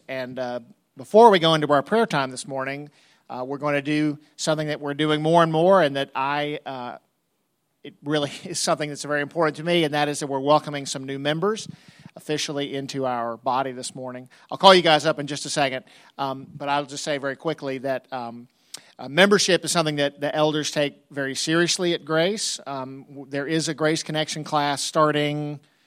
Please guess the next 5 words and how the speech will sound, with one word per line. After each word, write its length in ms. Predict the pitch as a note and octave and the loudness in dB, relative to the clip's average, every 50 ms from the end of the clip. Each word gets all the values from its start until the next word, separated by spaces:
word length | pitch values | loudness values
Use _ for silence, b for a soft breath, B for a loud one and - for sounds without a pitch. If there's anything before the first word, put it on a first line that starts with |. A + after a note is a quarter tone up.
| _ _ _ - | _ _ _ -12
soon, 600 | - - - F3+ F3 F3 F3 F3+ F3+ F#3 F#3 E3+ - - _ _ _ _ _ _ _ _ _ _ _ _ _ _ _ _ - | -8 -4 -2 0 0 0 0 0 0 -2 -4 -6 -10 -16 _ _ _ _ _ _ _ _ _ _ _ _ _ _ _ _ -14
the 80 | C#3 | -8
thirteenth 600 | - - F3 E3+ E3+ - - F3+ F3+ F#3 F3+ - | 2 4 4 4 4 2 0 0 0 0 0 -2
of 60 | - | -4
September. 680 | - - D#3+ D3 - - D#3+ E3 E3 E3 F3+ F3+ F3 F3 | -2 0 0 -2 -2 -2 -4 -2 0 0 0 0 -2 -4